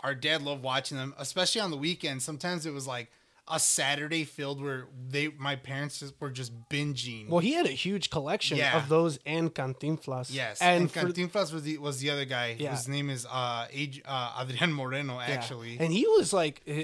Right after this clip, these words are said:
Speaker 2: extremely famous, not just necessarily in Mexico, also in the
Speaker 1: Yeah,
Speaker 2: U S
Speaker 1: he's,
Speaker 2: back in
Speaker 1: like,
Speaker 2: the day.
Speaker 1: came into the U S
Speaker 2: Uh,
Speaker 1: also.
Speaker 2: he, he, uh, he was friends with, like, Charlie Chaplin,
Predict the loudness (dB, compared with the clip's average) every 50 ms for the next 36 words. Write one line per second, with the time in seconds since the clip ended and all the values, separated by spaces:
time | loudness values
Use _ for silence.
0 | -4 -6 -6 -4 -4 -2 0 2 4 4 6 6 6 6 4 4 4 4 6 6
1 | 6 4 4 0 -4 -6 -4 0 0 0 0 0 0 0 0 0 0 -2 -2 0
2 | 0 2 2 4 4 2 2 0 0 -2 -2 -4 -4 -6 -4 -2 -2 -2 -2 -2
3 | -2 -2 0 2 4 4 6 6 6 4 4 2 0 2 4 6 8 8 6 6
4 | 6 6 6 6 6 4 2 0 0 0 0 0 2 2 2 2 2 0 -2 -2
5 | -4 -6 -6 -6 -4 0 4 6 6 6 6 6 4 2 0 -2 -4 -6 -6 0
6 | 2 4 4 4 4 2 2 0 -4 -8 _ -8 -6 -6 -4 -4 -4 -2 -2 0
7 | 0 0 -2 0 2 2 4 4 2 2 0 0 0 -2 -2 -2 0 2 4 4
8 | 4 2 2 0 0 0 0 -2 0 2 2 2 2